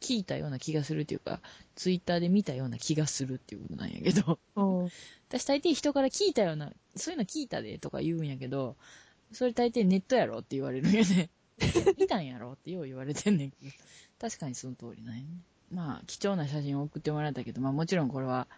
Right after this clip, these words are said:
Speaker 1: ダウンロードはしません、私。
Speaker 2: ダウンロードしません、私も。
Speaker 1: ファイルを表示っていう。
Speaker 2: お父さん飛び跳ねますよ、
Speaker 1: ほんまや。
Speaker 2: こんな見たら。
Speaker 1: え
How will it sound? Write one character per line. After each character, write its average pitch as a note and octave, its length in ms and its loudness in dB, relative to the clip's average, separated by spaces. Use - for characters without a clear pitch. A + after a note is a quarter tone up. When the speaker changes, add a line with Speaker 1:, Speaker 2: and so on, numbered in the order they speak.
Speaker 1:
ダ E3+ 180 4
ウ F3 80 4
ン - 20 2
ロ E3 120 0
ー - 20 0
ド A#2 80 -4
は B2+ 80 -10
し - 140 -6
ま C3 120 -4
せ A#2 140 -8
ん、 A#2 80 -8
私。 A#2+ 300 -10
Speaker 2:
ダ C#4+ 80 6
ウ D4 40 8
ン - 40 6
ロ D4 80 6
ー G3 260 2
ド F#3 60 0
し - 160 0
ま A3 140 4
せ A3+ 100 4
ん、 G#3 40 6
私 A#3 300 4
も。 A3+ 60 4
Speaker 1:
フ B3 80 -2
ァ B3 160 6
イ G3+ 40 6
ル E3 80 4
を - 20 4
表 C#3 120 0
示 D#3+ 300 2
っ F3+ 100 2
て D#3 60 0
い D3+ 40 0
う。 D3+ 40 -4
Speaker 2:
お - 20 -4
父 F#4+ 240 6
さ A#3+ 220 2
ん G#3+ 80 0
飛 B3+ 120 2
び E4 140 2
跳 F4+ 120 6
ね E4+ 100 0
ま E4 140 4
す C#4+ 100 0
よ、 B3 60 0
Speaker 1:
ほ - 0 -
ん - 20 -
ま A3+ 60 2
や。 A#3 80 4
Speaker 2:
こ A3 40 0
ん A3 60 0
な A3 80 2
見 G#3+ 160 2
た G#3 160 0
ら。 F#3+ 200 2
Speaker 1:
え C#3 220 -2